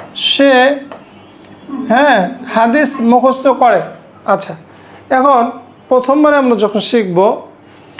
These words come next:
তখন তো আমরা শুধুমাত্র একবার অর্থ বলে দিই, তাই না? আপনাদেরকে আমরা কি করি? আমরা কিন্তু আপনাদেরকে এই একটা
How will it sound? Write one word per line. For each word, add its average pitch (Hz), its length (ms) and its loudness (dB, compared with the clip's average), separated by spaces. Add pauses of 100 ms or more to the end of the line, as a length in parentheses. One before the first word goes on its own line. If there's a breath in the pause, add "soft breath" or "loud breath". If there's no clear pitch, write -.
(180 loud breath)
তখন 247 280 0
তো 262 80 0
আমরা 247 220 2
শুধুমাত্র 233 560 0
একবার 214 260 0
অর্থ 208 240 0
বলে 190 260 2
দিই, 165 160 -2
তাই 220 140 0
না? 311 160 0 (580 loud breath)
আপনাদেরকে 214 580 0
আমরা 233 420 0 (320)
কি 254 140 -2
করি? 214 280 2
আমরা 202 300 0
কিন্তু 226 280 -2
আপনাদেরকে 220 680 -2 (400 loud breath)
এই 208 200 2
একটা 233 580 -2